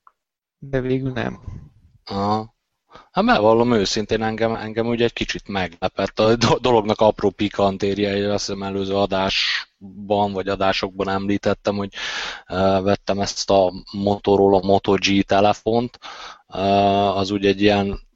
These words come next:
Speaker 2: fu-, sors furcsa fintora volt, hogy konkrétan más, amikor megrendeltem, a telefon másnap jelentették be ezt a hírt, ö, ezt a Lenovo-s hírt, de engem egy, ö, engem egy kicsit úgy, úgy meglepett, meg ugye,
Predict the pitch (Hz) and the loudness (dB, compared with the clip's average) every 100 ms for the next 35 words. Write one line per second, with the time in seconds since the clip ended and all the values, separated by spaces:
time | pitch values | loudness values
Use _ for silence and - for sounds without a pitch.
0 | _ - - - 120 - 104 98 - 104 | _ -8 0 2 4 4 6 6 4 2
1 | 98 - 98 98 95 101 98 98 98 98 | 0 2 0 -2 -4 -2 0 0 -2 -2
2 | 101 98 95 95 98 98 98 92 87 - | 0 0 0 0 0 0 0 0 0 0
3 | 104 95 98 98 98 101 101 101 104 104 | -2 -2 -4 -2 0 0 0 0 2 2
4 | - 117 117 92 95 101 104 98 92 85 | 2 0 0 0 2 2 2 -2 -2 -2
5 | 85 - 82 87 87 90 82 87 - 95 | -2 -4 -6 -4 -2 -2 -2 -4 -4 -6
6 | 92 90 92 90 - 90 98 110 120 - | -4 -2 -2 -2 -2 -2 2 2 2 -4
7 | - - - - - 92 98 95 92 92 | -8 -6 -8 -10 -2 2 4 4 2 0
8 | 90 85 92 - 92 92 92 101 98 104 | -2 -6 -12 -8 -4 -2 0 0 2 2
9 | - - 117 117 107 107 110 110 110 107 | 2 4 2 4 0 0 0 0 0 0
10 | 110 110 113 113 107 110 107 - 101 90 | 0 2 0 -4 -2 -2 -2 -4 -6 -6
11 | 95 92 92 - - - - - - _ | -4 -6 -6 -12 -16 -12 -12 -14 -16 _
12 | _ 98 101 98 92 92 90 - 98 - | _ 0 2 2 2 2 2 2 0 0
13 | 101 101 101 101 101 101 | -2 0 4 4 4 2